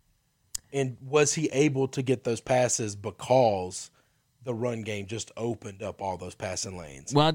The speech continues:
Speaker 2: I, I'll tell you this.
Speaker 1: I
Speaker 2: and I
Speaker 1: remember that game, and I think they just gashed him early. And they
Speaker 2: Well, I mean,
Speaker 1: gashed
Speaker 2: they
Speaker 1: him
Speaker 2: were,
Speaker 1: off.
Speaker 2: they were up seven nothing to start off with
Speaker 1: Yeah,
Speaker 2: because, it,
Speaker 1: quick.
Speaker 2: like, Green Bay got the ball and fumbled the ball on their own two-yard line, and San Francisco's up seven nothing.
Speaker 1: Yeah.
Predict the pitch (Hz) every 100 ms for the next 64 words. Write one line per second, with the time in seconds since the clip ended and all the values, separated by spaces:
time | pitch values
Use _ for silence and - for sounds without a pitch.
0 | - 147 196 240 190 160 117 135 156 165
1 | 139 151 170 165 156 175 170 131 135 170
2 | 156 131 127 110 110 - 123 123 - 113
3 | 101 117 107 98 98 - - _ 123 139
4 | 247 202 190 202 175 131 143 165 185 127
5 | - 151 123 127 135 104 98 92 104 -
6 | 110 104 170 - 98 95 120 127 107 107
7 | 110 107 - 123 110 - _ - 127 175
8 | 156 147 135 127 113 139 160 117 113 -
9 | _ _ 117 117 113 110 107 - _ _
10 | _ _ 120 - 165 151 127 117 120 120
11 | 117 117 120 127 - 143 123 120 147 107
12 | 101 104 110 - _ _ _ - 113 139
13 | 110 113 110 113 107 101 120 107 185 202
14 | 80 _ -